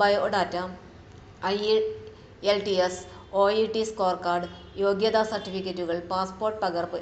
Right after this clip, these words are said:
എന്നിവ സഹിതം അപേക്ഷ അയക്കണം. റിക്രൂട്ട്മെന്റ് പ്രക്രിയ പൂർണ്ണമായും ഓൺലൈനിൽ. ശമ്പളം ഒ എസ് സി പരീക്ഷയ്ക്ക് മുമ്പ് യൂറോ ഇരുപത്തിയേഴായിരത്തി എണ്ണൂറ്റി തൊണ്ണൂറ്റിയെട്ട്, ഏകദേശം മുപ്പത്തിമൂന്ന് പോയിന്റ് മൂന്ന് എട്ട് ലക്ഷം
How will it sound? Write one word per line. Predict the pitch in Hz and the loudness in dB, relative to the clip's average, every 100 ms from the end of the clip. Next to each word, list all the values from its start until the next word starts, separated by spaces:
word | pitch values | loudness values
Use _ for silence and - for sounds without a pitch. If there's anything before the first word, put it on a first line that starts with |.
| 185 | -4
എന്നിവ | 190 196 196 | -2 -2 -2
സഹിതം | 190 180 185 185 - - - - | -2 -2 -2 -6 -12 -16 -10 -2
അപേക്ഷ | 190 190 190 185 | 4 6 4 2
അയക്കണം. | 180 180 180 165 - - - - 190 | 2 0 -4 -6 -10 -18 -20 -8 -6
റിക്രൂട്ട്മെന്റ് | 202 220 226 220 214 214 175 | -2 -2 -2 -2 -4 -8 -10
പ്രക്രിയ | 180 185 175 175 175 - - - - | -6 0 2 2 -2 -10 -18 -20 -8
പൂർണ്ണമായും | 208 208 220 214 185 180 175 - 185 | -2 0 2 2 2 2 -2 -2 0
ഓൺലൈനിൽ. | 185 180 175 170 - - - - | 4 2 2 -2 -6 -14 -14 -4
ശമ്പളം | 208 202 190 185 185 190 | -2 2 2 2 -2 -2
ഒ | 190 208 | 0 0
എസ് | 214 - | -2 -4
സി | 226 233 - - - | -4 -4 -6 -14 -4
പരീക്ഷയ്ക്ക് | 196 196 196 202 190 190 | 0 2 2 -2 -2 -2
മുമ്പ് | 185 175 180 185 - - - - 202 | -2 2 2 2 -4 -14 -16 -6 0
യൂറോ | 202 185 185 185 | 4 6 6 4
ഇരുപത്തിയേഴായിരത്തി | 196 202 - 214 208 208 208 208 208 220 214 - 196 | 2 0 0 2 4 4 0 -2 -4 -6 -8 -8 -6
എണ്ണൂറ്റി | 196 196 190 185 | -4 -4 -4 -4
തൊണ്ണൂറ്റിയെട്ട്, | 185 185 185 185 170 175 - - - - - 196 | -4 -4 -4 -4 -2 -4 -4 -10 -18 -20 -2 2
ഏകദേശം | 202 214 202 196 180 175 - 208 | 2 2 2 0 -4 -6 -8 -8
മുപ്പത്തിമൂന്ന് | 190 220 214 214 214 214 214 214 | -2 0 0 -2 -4 -4 -4 2
പോയിന്റ് | 190 180 185 185 | 2 2 0 -2
മൂന്ന് | 196 202 214 196 | -2 -2 -2 -2
എട്ട് | 190 180 | 0 0
ലക്ഷം | 175 202 | 0 -2